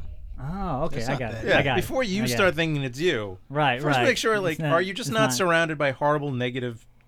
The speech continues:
Speaker 3: idiotic people
Speaker 1: Gotcha.
Speaker 2: Yeah.
Speaker 3: treating you terribly?
Speaker 1: That's
Speaker 2: Yeah.
Speaker 1: very good.
Speaker 3: <laughs> 'Cause, like, you might realize, like, "Oh, I'm just surrounded by terrible people. I need a better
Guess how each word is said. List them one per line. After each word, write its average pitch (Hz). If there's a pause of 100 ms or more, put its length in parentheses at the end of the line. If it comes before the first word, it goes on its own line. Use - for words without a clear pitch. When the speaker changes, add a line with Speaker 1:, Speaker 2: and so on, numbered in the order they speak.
(140)
Speaker 3:
idiotic 131
people 127
Speaker 1:
Gotcha. 131
Speaker 2:
Yeah. -
Speaker 3:
treating 156
you 139
terribly? 131 (140)
Speaker 1:
That's 262
Speaker 2:
Yeah. -
Speaker 1:
very 247 (560)
good. 151
Speaker 3:
<laughs> -
'Cause, 208
like, 165
you 165
might 214
realize, 190
like, 147
"Oh, 196
I'm 196
just 240
surrounded 135
by 113 (260)
terrible 151
people. 156
I 120
need 139
a 131
better 117